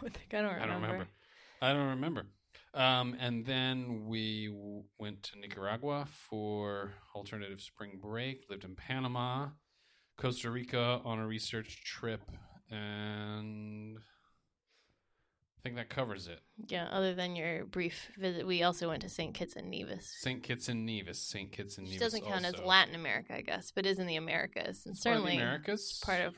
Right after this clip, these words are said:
Speaker 1: the O A S.
Speaker 2: Certainly part of the O A S, yes. And Caribbean, broadly speaking, I think is
Speaker 1: Yeah,
Speaker 2: I
Speaker 1: part of the
Speaker 2: mean,
Speaker 1: Americas.
Speaker 2: yeah. And parts of it are Latin America.
Speaker 1: That's true, but not Saint Kitts and Nevis.
Speaker 2: Not Saint Kitts and Nevis. Not Saint Kitts and Nevis.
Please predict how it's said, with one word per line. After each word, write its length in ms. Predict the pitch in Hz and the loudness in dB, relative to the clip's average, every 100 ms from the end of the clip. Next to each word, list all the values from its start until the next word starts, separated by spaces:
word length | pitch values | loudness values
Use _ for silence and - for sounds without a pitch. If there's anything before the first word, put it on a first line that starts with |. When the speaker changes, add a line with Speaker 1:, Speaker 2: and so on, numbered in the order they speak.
| 196 | 0
Speaker 1:
the 120 | - | 2
O 120 | 175 | 2
A 60 | 160 | 2
S. 420 | 170 175 - - | 0 -2 -6 -16
Speaker 2:
Certainly 540 | - - - 120 117 110 | -10 -6 -4 -4 -4 -6
part 240 | 113 107 | -4 -4
of 40 | 107 | -4
the 140 | 98 | -6
O 140 | 98 98 | -4 -4
A 100 | 90 | -6
S, 280 | - - - | -6 -8 -4
yes. 300 | 110 117 - | -2 -2 -4
And 340 | 123 127 127 - - - | -4 -4 -10 -14 -20 -10
Caribbean, 580 | - 139 127 127 123 117 | -6 -4 -4 -4 -4 -4
broadly 500 | 117 110 113 117 104 | 0 2 2 0 -8
speaking, 520 | - 120 120 - 117 | -8 -8 -8 -8 -8
I 100 | 107 | -8
think 340 | - 110 113 - | -6 -8 -8 -10
is 500 | 98 95 - - - - - _ _ _ _ _ _ _ - | -10 -10 -12 -16 -20 -20 -20 _ _ _ _ _ _ _ -18
Speaker 1:
Yeah, 80 | - - | -16 -8
Speaker 2:
I 40 | - | 0
Speaker 1:
part 120 | 175 | 2
of 80 | 165 | 4
the 80 | |
Speaker 2:
mean, 80 | 160 | 2
Speaker 1:
Americas. 640 | 160 156 160 - - - - - - - | 2 -2 -2 -4 -6 -8 -14 -20 -20 -20
Speaker 2:
yeah. 140 | 233 247 - - _ _ _ _ _ _ _ _ _ _ | -16 -16 -18 -20 _ _ _ _ _ _ _ _ _ _
And 80 | 143 | -6
parts 280 | 143 180 - | -2 -2 -4
of 100 | 143 | -4
it 80 | 92 | -6
are 180 | 82 | -6
Latin 360 | 87 85 85 90 | -8 -8 -10 -14
America. 440 | 87 87 82 - 143 _ _ _ _ _ | -16 -14 -16 -18 -20 _ _ _ _ _
Speaker 1:
That's 200 | - - | -16 -10
true, 180 | - - - | -8 -8 -8
but 100 | 185 | 2
not 200 | 185 - | 4 4
Saint 220 | - - | 0 -4
Kitts 240 | - - - | -6 -8 -8
and 100 | 104 | -8
Nevis. 140 | - | 0
Speaker 2:
Not 160 | 143 - | 0 0
Saint 200 | 120 104 | -4 -8
Kitts 220 | 107 101 | -10 -12
and 100 | 90 | -18
Nevis. 340 | 80 - - - | -20 -20 -20 -16
Not 160 | - | -16
Saint 180 | - 101 | -14 -16
Kitts 240 | 92 - - | -16 -18 -20
and 100 | - | -20
Nevis. 300 | _ - | _ -20